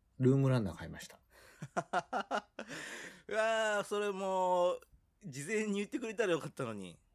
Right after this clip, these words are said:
Speaker 2: ルームランナー買おうと思ってるって。
Speaker 1: なんで？
Speaker 2: 「やめとけ」って言うから。<laughs> 「続かねえぞ」って言うから。
Speaker 1: いやいやいや、今から言うことを聞いて、ちゃんと。続いてるんですよ、
Speaker 2: 続いてんの？
Speaker 1: これ。うん。
Speaker 2: 本当に？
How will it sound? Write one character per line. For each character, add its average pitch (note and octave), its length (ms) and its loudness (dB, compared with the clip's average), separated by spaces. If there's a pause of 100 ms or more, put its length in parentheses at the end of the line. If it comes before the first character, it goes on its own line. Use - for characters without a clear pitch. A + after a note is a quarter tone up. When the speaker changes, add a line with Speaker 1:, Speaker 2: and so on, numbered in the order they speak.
Speaker 2:
ル B2 160 -6
ー - 40 -6
ム B2+ 100 -4
ラ B2+ 120 0
ン A#2+ 60 -6
ナ G#2 100 -4
ー - 40 -12
買 A#2+ 120 -2
お A#2+ 40 0
う A#2+ 60 -6
と - 80 -8
思 A#2 140 -6
っ - 40 -18
て G#2+ 100 -8
る G#2 100 -4
っ - 40 -6
て。 - 300 -16 (420)
Speaker 1:
な E3+ 160 10
ん D3+ 60 6
で？ C#3 240 6 (500)
Speaker 2:
「や C#3+ 160 -4
め D#3+ 80 -2
と E3+ 100 2
け」 E3 100 0
っ - 40 -4
て - 120 -14 (100)
言 D#3 80 -2
う - 20 -6
か - 160 -10
ら。 A2 160 -8 (160)
<laughs> - 160 -20 (240)
「続 C#3 200 -10
か E3 120 0
ね C#3+ 160 -4
え C3 40 -10
ぞ」 G#2 140 -14
っ - 60 -20
て - 140 -18
言 G2+ 80 -10
う - 40 -12
か - 200 -20
ら。 - 120 -16
Speaker 1:
い A#3 40 12
や A#3+ 120 12
い G3+ 60 12
や E3+ 80 12
い C#3 180 12 (140)
や、 D3+ 60 6
今 E3+ 160 12
か - 80 -6
ら B2 60 2
言 A#2+ 100 6
う - 20 0
こ A2+ 120 2
と G2+ 180 6
を E2 200 0 (160)
聞 - 140 0
い C3 60 2
て、 E3 100 6
ち - 60 -2
ゃ A#2+ 40 4
ん G2+ 120 -6
と。 B2 180 -12 (320)
続 B2 340 0
い A#2 80 2
て A#2 120 2
る G2 80 0
ん - 20 -2
で E2 80 -4
す - 80 -10
よ、 D#2 60 -8
Speaker 2:
続 D#2+ 120 -4
い - 40 -10
て C5+ 180 -8
ん - 40 -4
の？ F#2+ 280 -8 (380)
Speaker 1:
こ C#3 60 -8
れ。 - 20 -6
う - 20 -4
ん。 D4+ 40 -4
Speaker 2:
本 F#4 120 -8
当 C4+ 160 -10
に？ A#3+ 220 -14